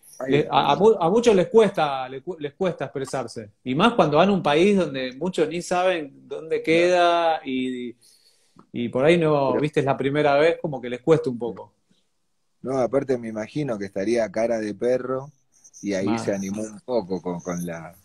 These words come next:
Speaker 2: Tremendo. <laughs>
Speaker 1: Sí, sí, sí, sí, sí, me acuerdo. Que, eh, fue un festival en Gru, que estuvo
Speaker 2: Sí.
Speaker 1: Anthony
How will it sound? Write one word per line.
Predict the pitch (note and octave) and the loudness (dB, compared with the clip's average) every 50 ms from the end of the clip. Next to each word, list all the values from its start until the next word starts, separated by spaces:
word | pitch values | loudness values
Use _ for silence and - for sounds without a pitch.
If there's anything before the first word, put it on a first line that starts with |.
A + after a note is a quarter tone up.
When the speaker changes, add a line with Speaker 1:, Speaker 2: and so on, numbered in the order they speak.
| _ _ _ _ _ _ _ | _ _ _ _ _ _ _
Speaker 2:
Tremendo. | - A#2 A#2+ B2 C3 C3 B2+ A#2+ A#2 A2 A2 G#2+ A2 A2+ - | 2 4 4 4 4 4 4 2 2 0 -2 -4 -6 0 4
<laughs> | C3+ B2+ B2+ - - - - - - - - | 6 6 6 4 2 -2 -4 -6 -10 -8 -4
Speaker 1:
Sí, | A2 B2 B2 B2 B2 B2 A#2 A2 G#2 | -4 -4 -2 -2 0 0 0 0 -2
sí, | - - - B2 B2 A#2+ A2 G2+ - | -4 -6 -6 -4 -4 -4 -6 -8 -12
sí, | - A2+ A2+ A2 G#2 | -14 -10 -8 -8 -8
sí, | - - - A2 A2 | -8 -6 -6 -6 -6
sí, | G#2+ - - A#2 | -4 -4 -4 -4
me | G#2+ G#2+ G2+ | -2 -2 -4
acuerdo. | F#2+ F#2 F#2+ A2 A2+ A2 G2+ F#2 F2 E2+ E2+ F2 - _ _ _ _ _ _ _ _ _ - - _ | -6 -4 -2 0 0 2 0 -2 -6 -10 -18 -20 -20 _ _ _ _ _ _ _ _ _ -20 -20 _
Que, | - - G#2 G2 G2 G2 F2+ E2 G2 G#2 G#2 G2+ G2+ | -4 -2 0 2 2 0 0 0 0 2 2 0 0
eh, | G2 | -2
fue | - - B2 | 0 0 0
un | C3 C3+ | 0 0
festival | C3 - C3+ B2 - _ - A#2 A#2+ C3 D3 D#3 D3 A#2+ A2 G#2+ A2 A2 _ _ _ | 0 -2 -2 -2 -2 _ -6 -2 2 4 4 4 4 4 2 0 -2 -6 _ _ _
en | - - F2+ F2+ F2+ F2+ | -12 -10 -10 -8 -8 -4
Gru, | F#2 B2 D3 F3 D#3+ A#2 - _ _ _ _ _ _ _ _ _ - - - _ - - - | 2 4 6 6 6 4 0 _ _ _ _ _ _ _ _ _ -20 -20 -20 _ -20 -14 -10
que | - G2+ | -8 -8
estuvo | F#2+ - - C3+ C#3 C3+ C3 C3 A#2 G#2+ G#2 G2+ - | -6 -4 -2 -2 -2 0 0 0 0 0 -2 -2 -2
Speaker 2:
Sí. | C#3 D3 D#3+ D#3 C#3 C3+ | 0 4 6 8 8 10
Speaker 1:
Anthony | C3 B2+ B2 B2 C3 B2+ | 8 8 6 2 -2 -6